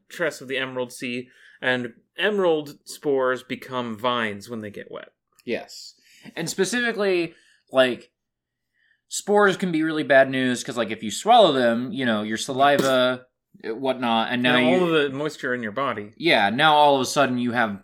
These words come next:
Speaker 2: like, vines bursting out of everything, and it sounds pretty gruesome.
Speaker 1: Yeah.
Speaker 2: Like, people die of spore poisoning, and, uh, it's bad. It's like, you know, it, Brandon is never gonna go full-on body horror, but it's, like, the closest.
Speaker 1: But they do describe, but he does write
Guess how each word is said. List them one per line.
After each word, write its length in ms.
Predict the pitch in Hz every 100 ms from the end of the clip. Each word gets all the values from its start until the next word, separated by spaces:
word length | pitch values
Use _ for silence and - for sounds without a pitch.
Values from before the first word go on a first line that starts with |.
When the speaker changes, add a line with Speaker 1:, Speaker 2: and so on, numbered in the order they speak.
| -
Speaker 2:
like, 240 | 120 104
vines 600 | 110 107 131 127 113 104
bursting 440 | - 123 - 120 110
out 140 | 104
of 80 | 101
everything, 580 | 107 104 101 104 98 98
and 80 | 101
it 160 | 95 -
sounds 320 | - 190 151
pretty 340 | - 190 139
gruesome. 600 | 107 113 - - 78 69 -
Speaker 1:
Yeah. 180 | 120 101
Speaker 2:
Like, 200 | 127 -
people 300 | 220 175 131
die 280 | 135 127 117
of 180 | 101
spore 400 | - - 127 117
poisoning, 560 | - 110 98 95 90 90
and, 120 | 87
uh, 200 | 90 87
it's 140 | - -
bad. 440 | - 90 78 69
It's 200 | 120 -
like, 240 | 101 - _ _ _ _ _ _ -
you 120 | 127
know, 240 | 107 82 - _ - 160 -
it, 300 | - - - _ _ -
Brandon 380 | 185 285 285 208
is 160 | 160
never 240 | 170 165 160
gonna 160 | 147
go 180 | 135 135
full-on 540 | 127 156 143 131 120
body 300 | 110 107 120
horror, 420 | 120 131 127 127 123
but 160 | 139
it's, 180 | 160 -
like, 140 | 151 131
the 80 |
closest. 540 | - 143 120 - - -
Speaker 1:
But 200 | 151 143
they 100 | 156
do 180 | 147 196
describe, 800 | 165 - 147 120 117 127 151 131
but 160 | 147
he 80 | 165
does 240 | 190 175
write 360 | 143 143 131